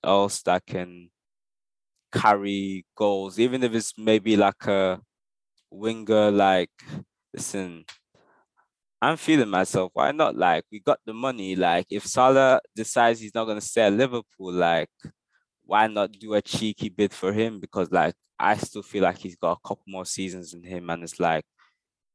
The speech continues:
he likes to play on the right, and he will bring in goals, and it's like, I feel like he would actually link up decently with a Havertz and obviously with a Reece James. Obviously, like, he's had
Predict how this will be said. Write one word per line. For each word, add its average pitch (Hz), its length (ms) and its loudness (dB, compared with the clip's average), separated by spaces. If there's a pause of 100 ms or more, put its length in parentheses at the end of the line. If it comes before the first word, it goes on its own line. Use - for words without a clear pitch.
(720)
he 107 480 -2
likes 101 400 2
to - 180 -12
play 98 400 4 (100)
on 95 200 -6
the 90 160 -10
right, 92 440 2 (320)
and 87 240 -2
he 98 280 -6
will 98 200 -12
bring 92 320 -8
in 92 280 -10
goals, 92 420 -4
and 85 160 0
it's - 180 -12
like, 85 320 0 (380)
I - 100 -6
feel 98 180 -2
like 90 220 2
he - 220 -10
would 101 220 -10
actually 95 320 -2
link 95 240 -6 (120)
up 87 160 -2 (640)
decently 92 800 -2
with - 480 -4 (960)
a 90 400 2
Havertz 90 840 -4
and 87 120 -4
obviously 90 360 -8
with - 200 -14
a 92 100 -6
Reece 90 400 -10
James. 85 420 -2
Obviously, 85 300 -10
like, 73 240 -2
he's 82 140 -16
had 92 180 0